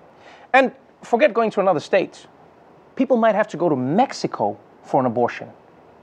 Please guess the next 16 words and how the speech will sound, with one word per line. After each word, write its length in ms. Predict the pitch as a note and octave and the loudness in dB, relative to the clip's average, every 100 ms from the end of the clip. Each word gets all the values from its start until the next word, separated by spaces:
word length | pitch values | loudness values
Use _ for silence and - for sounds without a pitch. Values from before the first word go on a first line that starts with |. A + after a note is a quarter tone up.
| - - - - | -20 -20 -18 -4
which 160 | G#3 | 0
means 160 | C4+ A3 | 0 2
not 140 | C4+ - | 0 2
only 220 | A#3 G#3 | 0 0
do 80 | G#3+ | 0
you 100 | G3 | 0
have 160 | F#3+ | -2
to 80 | F3+ | -4
travel 320 | - G#3 F#3 | 0 2 2
to 100 | - | 0
Mexico 460 | C#3+ F#3 - F#3+ F3 | 0 0 0 0 0
to 80 | D3 | 2
get 140 | D#3+ | 0
essential 340 | - F3 D#3 | 0 -2 -2
health 240 | B2+ G3+ - | 2 2 2
care, 160 | C#3+ | -2